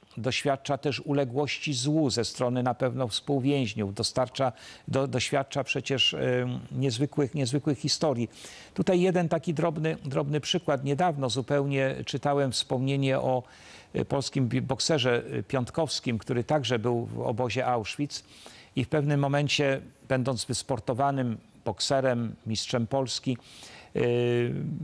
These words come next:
widząc, jak jakieś, jakiś kapo znęca się nad, nad współwięźniem,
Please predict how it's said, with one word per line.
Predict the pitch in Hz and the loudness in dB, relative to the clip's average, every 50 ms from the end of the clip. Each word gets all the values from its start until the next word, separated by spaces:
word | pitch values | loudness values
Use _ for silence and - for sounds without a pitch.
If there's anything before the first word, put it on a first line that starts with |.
| 135 | -2
widząc, | 120 156 185 151 165 151 127 107 - - | 0 0 2 2 2 0 0 0 2 2
jak | 143 131 113 127 | 2 2 2 0
jakieś, | 143 131 - - 135 - - - | 0 0 0 -2 -4 -2 -2 -2
jakiś | 143 147 131 - 151 123 - - | -2 -2 -2 0 -2 -4 -2 -2
kapo | - 156 156 147 - 139 123 | 0 0 0 0 -2 -4 -4
znęca | 101 113 131 139 143 135 - 139 127 | -2 -2 0 0 0 0 0 -2 -2
się | - - 143 | 0 -2 -2
nad, | 131 127 120 - - - 139 135 | 0 0 -2 -2 -4 -12 -8 -4
nad | 127 131 - | -4 -4 -2
współwięźniem, | - - - - - 143 131 117 131 131 127 123 110 123 139 143 143 139 | -4 -6 -6 -2 -2 -2 0 2 2 2 2 0 0 0 0 0 0 -2